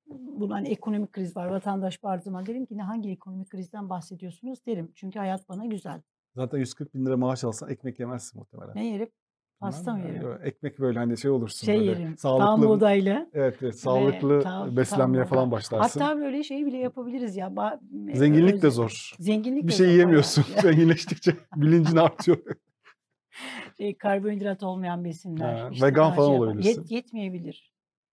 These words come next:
Speaker 1: Değil mi?
Speaker 2: Doğru. Her şeyin bir
Speaker 1: Vallahi
Speaker 2: zorluğu var.
Speaker 1: enteresan bir şey ya. Çok enteresan. Bu arada izleyicilerimize şeyi söyleyelim. Biz bir, e, bugün anket yapıyoruz,
Speaker 2: Hı.
Speaker 1: yayınladık. Erdoğan ekonomiyi düzeltebilir mi, düzeltemez mi? Bunun sonuçlarına bir bakacağız.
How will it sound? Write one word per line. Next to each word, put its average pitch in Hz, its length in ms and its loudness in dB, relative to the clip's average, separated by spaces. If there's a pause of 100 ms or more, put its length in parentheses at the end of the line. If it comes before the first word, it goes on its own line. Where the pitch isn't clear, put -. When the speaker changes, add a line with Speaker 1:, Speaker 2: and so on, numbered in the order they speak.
(220)
Speaker 1:
Değil 233 140 -12
mi? 175 240 -12 (100)
Speaker 2:
Doğru. 110 160 -10 (800)
Her 143 120 -4
şeyin 208 160 0
bir 196 40 2
Speaker 1:
Vallahi 196 220 0
Speaker 2:
zorluğu - 100 2
var. 220 60 2
Speaker 1:
enteresan 190 540 -2
bir 175 60 -8
şey 170 240 -4
ya. 170 380 -6 (100)
Çok 214 380 -8
enteresan. 208 500 -6
Bu 285 120 6
arada 247 520 2 (220)
izleyicilerimize 262 720 -4
şeyi 254 220 -8
söyleyelim. 190 600 -8 (140)
Biz 254 340 -10
bir, 277 220 -12 (160)
e, 220 200 -10
bugün 233 180 -8
anket 226 500 -10 (380)
yapıyoruz, 175 640 -12
Speaker 2:
Hı. - 100 -10
Speaker 1:
yayınladık. 175 680 -6 (460)
Erdoğan 254 420 0
ekonomiyi 202 480 -8
düzeltebilir 214 580 -4
mi, 233 160 -8
düzeltemez 175 720 -10
mi? 240 180 -12
Bunun 294 180 0
sonuçlarına 247 580 -8
bir 220 100 -6
bakacağız. 180 600 -10